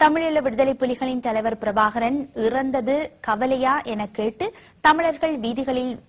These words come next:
வைத்து துன்புறுத்தப்படுகிறார்கள். குறிப்பாக வெள்ளவத்தை, பம்பலப்பிட்டி, கொண்டாஞ்சேனை, மட்டக்குழிய மற்றும் மலையகம் ஆகிய இடங்களில் சிங்கள இளைஞர்களின் இவ்வாறான அட்டகாசங்கள் அதிகமாக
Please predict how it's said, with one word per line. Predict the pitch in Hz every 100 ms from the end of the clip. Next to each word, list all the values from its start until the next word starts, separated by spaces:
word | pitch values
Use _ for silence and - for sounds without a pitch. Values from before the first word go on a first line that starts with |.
| _ -
வைத்து | 202 208 214 302 - _
துன்புறுத்தப்படுகிறார்கள். | 381 302 302 254 - 208 190 185 175 175 - - - - - -
குறிப்பாக | 269 277 - 262 339
வெள்ளவத்தை, | 285 226 240 240 269 277 214
பம்பலப்பிட்டி, | 208 233 226 240 240 311 262
கொண்டாஞ்சேனை, | 226 233 233 220 220 240 320 240
மட்டக்குழிய | 214 320 311 254 233 277
மற்றும் | 226 214 214 190
மலையகம் | 196 269 311 254 214
ஆகிய | 208 208 180
இடங்களில் | 202 240 381 - - - -
சிங்கள | 349 359 339 269
இளைஞர்களின் | 247 240 240 240 240 220
இவ்வாறான | 214 220 220 214 214 208
அட்டகாசங்கள் | 202 247 240 202 208 202 - 196
அதிகமாக | 254 269 233 208